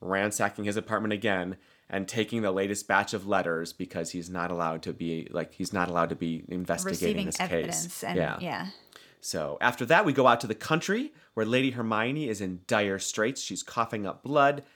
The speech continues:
Speaker 1: very close to death.
Speaker 2: Yes.
Speaker 1: Everybody's upset, including Carmichael. And Thora,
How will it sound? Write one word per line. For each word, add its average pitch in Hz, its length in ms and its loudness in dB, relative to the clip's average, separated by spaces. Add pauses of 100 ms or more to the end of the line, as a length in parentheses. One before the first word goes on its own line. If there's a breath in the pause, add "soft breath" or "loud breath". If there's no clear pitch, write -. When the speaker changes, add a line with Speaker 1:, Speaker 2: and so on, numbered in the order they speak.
(120 soft breath)
Speaker 1:
very 123 540 4
close 98 340 -2
to 98 100 -8
death. 92 320 -2 (300 soft breath)
Speaker 2:
Yes. 170 100 0
Speaker 1:
Everybody's 135 520 4
upset, 95 420 -2
including 113 520 -2
Carmichael. 95 760 0 (240 loud breath)
And 110 220 -2
Thora, 113 720 4